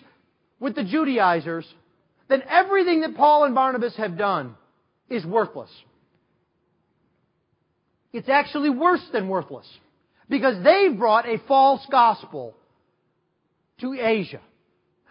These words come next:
They have planted bad churches with bad doctrine, leading people to hell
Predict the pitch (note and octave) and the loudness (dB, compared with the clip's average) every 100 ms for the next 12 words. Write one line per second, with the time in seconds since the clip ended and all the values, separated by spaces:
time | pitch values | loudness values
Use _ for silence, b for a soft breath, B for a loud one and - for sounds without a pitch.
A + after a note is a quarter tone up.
0 | B G3+ E4 E4+ C4+ F3 - F4 F4 D4+ | B 4 4 4 2 -2 -2 0 -2 -4
1 | F#3+ C#3 C#4+ D4 C#4 F#3+ - D4+ A#3 A3 | -4 2 2 4 0 -6 -2 -2 0 -6
2 | C3+ - b - C#4 D#3+ C4+ D4 D4 G3+ | -8 -12 b -8 -6 -2 2 2 2 2
3 | C4 C4 C4 A#3 E3+ A#2+ B A3+ D#4+ E4+ | 2 2 0 -10 -10 -12 B -8 -2 0
4 | D#4+ A#3 C4+ C4+ C4 G#3 b - A#3+ B3 | -2 -4 -8 -6 -8 -10 b -6 0 4
5 | B3 F#3+ D3 | 4 2 -2